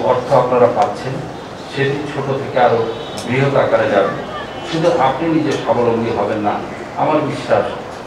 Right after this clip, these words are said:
আপনার সঙ্গে আরও দু চারজনকে এর সঙ্গে যুক্ত করে তাদেরকে আপনাদের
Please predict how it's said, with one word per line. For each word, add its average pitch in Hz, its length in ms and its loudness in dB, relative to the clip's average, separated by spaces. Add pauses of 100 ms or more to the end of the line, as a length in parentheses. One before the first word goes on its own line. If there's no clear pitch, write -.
আপনার 135 320 2 (120)
সঙ্গে 113 300 -2 (360)
আরও 151 220 4
দু 139 260 -2
চারজনকে 113 540 0 (380)
এর 127 80 0 (100)
সঙ্গে 123 220 0
যুক্ত 117 420 -4
করে 101 200 0 (480)
তাদেরকে 151 480 4 (600)
আপনাদের 110 400 2